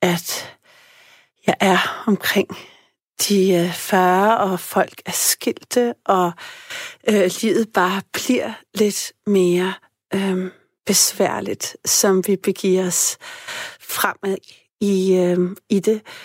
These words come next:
Øh, men i hvert fald synes jeg, jeg har talt med mange, som synes, at deres forældre har været hårdt arbejde, at deres, øhm, familiekonstellationer eller mangel på sammen har været udmattende,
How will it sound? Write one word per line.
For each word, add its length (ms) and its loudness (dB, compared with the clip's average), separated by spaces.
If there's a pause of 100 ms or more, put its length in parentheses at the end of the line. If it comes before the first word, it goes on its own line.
(280)
Øh, 280 4
men 180 4
i 80 4
hvert 220 -2
fald 300 -6
synes 380 0
jeg, 60 0
jeg 60 0
har 60 -2
talt 400 -4
med 60 2
mange, 400 -2
som 240 -2
synes, 520 0
at 140 -6
deres 220 -4
forældre 760 -4
har 180 -2
været 480 2 (1040)
hårdt 360 2
arbejde, 680 -2 (100)
at 180 -2
deres, 840 -2 (120)
øhm, 480 -2 (1040)
familiekonstellationer 1600 0
eller 160 0
mangel 380 -4
på 100 -4
sammen 480 0
har 140 -2
været 340 0
udmattende, 720 0